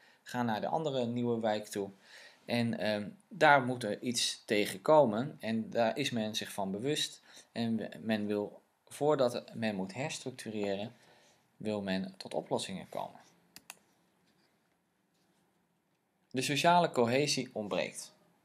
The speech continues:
En dat heb je niet alleen in arme wijken, maar ook in wat rijkere wijken. En, eh, ehm, toch zijn er een aantal redenen waarom dat, eh, komt. Van, eh, hier zie je een kaartje van stijging van, eh,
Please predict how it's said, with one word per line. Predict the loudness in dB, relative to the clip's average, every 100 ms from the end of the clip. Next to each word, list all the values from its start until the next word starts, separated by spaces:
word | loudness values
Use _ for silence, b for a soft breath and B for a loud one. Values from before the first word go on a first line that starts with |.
| _
En | -6
dat | -4 -4
heb | -6
je | -4
niet | -4 -2
alleen | -2 -2 -4
in | -8
arme | -8 -4 -4
wijken, | 0 -2 -2 -8
maar | -10 -6
ook | -8 -10 -16
in | -14 -12
wat | -10 -6
rijkere | -4 -4 -6 -8
wijken. | -8 -8 -12 -12
En, | -8
eh, | -8 -8 -18 -20 -20 -20 -20 _ _ 2 4 2
ehm, | 0 -8 -14 _ _ _ _ _ _ _ _
toch | 4 4 4 -10 _ _ _ _
zijn | -4 -2 0
er |
een | 2
aantal | 2 8 8 6 -4
redenen | -2 2 2 0
waarom | 0 2 0 0
dat, | 0 0 -4 -18 -8
eh, | -6 -6 2
komt. | 4 4 0
Van, | -4 -4 -4 B B B B
eh, | 0 4 4 2 -4 _ _ _ _
hier | -4
zie | 0 -2
je |
een | 0
kaartje | 4 4 2 -4
van | -4
stijging | -2 2 2 0 -8 -4
van, | -4 -4 -8 _
eh, | -8 -8